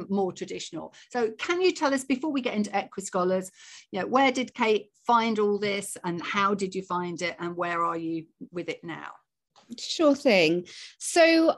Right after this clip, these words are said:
Speaker 2: I, when I was younger, I was very much into, um, riding, gymkhanas. My mum had a riding school. So I had a very traditional background, but I stopped, um, maybe when I was probably about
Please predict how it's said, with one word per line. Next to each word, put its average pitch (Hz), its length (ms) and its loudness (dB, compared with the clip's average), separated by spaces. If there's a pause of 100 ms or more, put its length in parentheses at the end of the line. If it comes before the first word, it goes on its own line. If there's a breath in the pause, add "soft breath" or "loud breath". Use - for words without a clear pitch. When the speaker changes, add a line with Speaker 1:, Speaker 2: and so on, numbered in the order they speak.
Speaker 2:
I, 339 580 4
when 262 140 4
I 262 120 2
was 254 240 4
younger, 202 640 2 (100)
I 190 140 0
was 185 180 -4
very 185 200 -2
much - 320 -8
into, 180 640 2
um, 175 320 0
riding, 175 720 2
gymkhanas. 170 880 -2
My 180 160 -2
mum 196 480 2
had 180 240 -8
a - 20 -12
riding 190 540 2
school. 180 440 0
So 185 300 0 (540 loud breath)
I 208 60 -2
had 247 120 4
a 240 60 2
very 254 340 4
traditional 247 600 0
background, 269 760 -2
but 233 220 0 (180)
I 208 280 -2
stopped, - 640 -6
um, 214 540 2 (480 loud breath)
maybe 508 240 6 (180)
when 403 100 4
I 339 40 6
was 349 120 0
probably 330 400 0
about 277 360 0